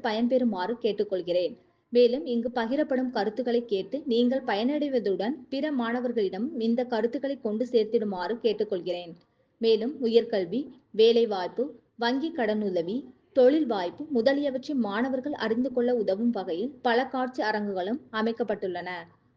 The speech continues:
குறிப்பாக, புத்தக காட்சி அரங்கம் உள்ளது. மாணவர்கள் இவற்றை பயன்படுத்தி கொள்ள வேண்டும் என்று கேட்டுக்கொள்கிறேன் என மாவட்ட ஆட்சித்தலைவர் அவர்கள் தெரிவித்தார்.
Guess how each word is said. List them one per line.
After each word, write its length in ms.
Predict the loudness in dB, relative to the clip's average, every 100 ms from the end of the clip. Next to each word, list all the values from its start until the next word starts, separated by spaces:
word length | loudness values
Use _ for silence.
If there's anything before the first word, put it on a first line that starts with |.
| 0
குறிப்பாக, 540 | 0 0 -4 -4 -8
புத்தக 480 | -2 -2 0 -4 -4
காட்சி 320 | -4 -4 -2
அரங்கம் 400 | -4 -4 -4 -4
உள்ளது. 360 | 0 -2 -2 -4 -6 -10 _ _ -10
மாணவர்கள் 640 | -6 -4 -4 -4 -4 -4
இவற்றை 420 | -2 0 -2 -4 -4
பயன்படுத்தி 580 | -2 -2 0 0 -2
கொள்ள 280 | -2 0 0
வேண்டும் 320 | -2 -2 -2
என்று 360 | -4 -8 -8 -8 -4
கேட்டுக்கொள்கிறேன் 680 | -2 0 0 -2 0 -2 -2
என 240 | -6 -6
மாவட்ட 500 | -6 -2 -2 -2 -2
ஆட்சித்தலைவர் 580 | -4 -4 -6 -6 -4 -4
அவர்கள் 420 | -4 -4 -4 -4
தெரிவித்தார். 580 | -4 -4 -6 -6 -6 -8